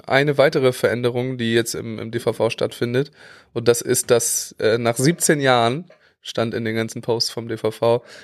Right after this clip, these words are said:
Jörg Amann... Ähm, die Seite wechselt. Also er geht vom Deutschen Volleyballverband,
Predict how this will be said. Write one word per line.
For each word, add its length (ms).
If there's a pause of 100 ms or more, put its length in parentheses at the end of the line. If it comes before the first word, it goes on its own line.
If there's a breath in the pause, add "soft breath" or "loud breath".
(140 loud breath)
Jörg 200
Amann... 640
Ähm, 580 (340 soft breath)
die 80
Seite 320
wechselt. 540
Also 220
er 120
geht 160
vom 340
Deutschen 300
Volleyballverband, 640